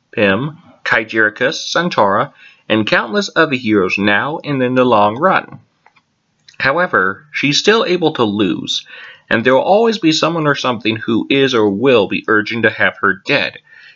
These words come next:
even members of her own family. But that's just another story altogether. The end.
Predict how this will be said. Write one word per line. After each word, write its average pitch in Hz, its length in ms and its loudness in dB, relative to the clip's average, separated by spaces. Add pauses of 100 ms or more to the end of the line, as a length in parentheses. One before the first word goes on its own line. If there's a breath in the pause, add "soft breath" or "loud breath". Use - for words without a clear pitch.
(140 loud breath)
even 247 360 0
members 226 400 0
of 165 120 -4
her 175 180 4
own 185 200 0
family. 170 600 -2 (480)
But - 140 -2
that's 151 280 0
just 147 280 0
another 170 340 0
story 147 440 0
altogether. - 800 0 (600)
The 104 240 0
end. - 280 -8